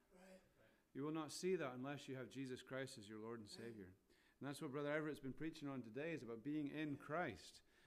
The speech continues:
and Christ liveth in me, and these things. You know, and we discussed this morning that if a person doesn't have the Holy Spirit, the Bible says in Romans chapter eight, if we have not the Spirit of Christ, we cannot be of him. We cannot be saved.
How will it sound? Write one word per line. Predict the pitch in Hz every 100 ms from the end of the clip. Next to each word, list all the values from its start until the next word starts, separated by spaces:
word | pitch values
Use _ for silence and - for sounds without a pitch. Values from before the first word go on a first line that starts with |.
| -
and | 113
Christ | - 147 151 139
liveth | 127 127 123 -
in | 117
me, | 131 131 95 - - - -
and | 117
these | 117 117
things. | - 101 98 - - - -
You | 139
know, | 143
and | 139
we | 135
discussed | 131 135 160 156 -
this | 127 -
morning | 147 175 165 139
that | 131
if | 117
a | 123
person | 143 147 135
doesn't | 131 143 131
have | 143 131
the |
Holy | 120 143 135
Spirit, | 120 - 170 170
the | 120
Bible | 139 131
says | 120 135 120
in | 120
Romans | 117 135 123 -
chapter | 127 107 120
eight, | 143 170
if | 113
we | 120
have | 135 131
not | 156
the | 190
Spirit | - 135 117
of | 110
Christ, | 123 120 123 - - - - - -
we | 127
cannot | 156 156 156 127
be | 131 196 160 135 143 - - -
of | 139
him. | 139 226 143 87 - - - - - - 123
We |
cannot | 123 160 160 165 139
be | 156
saved. | 151 147 190 -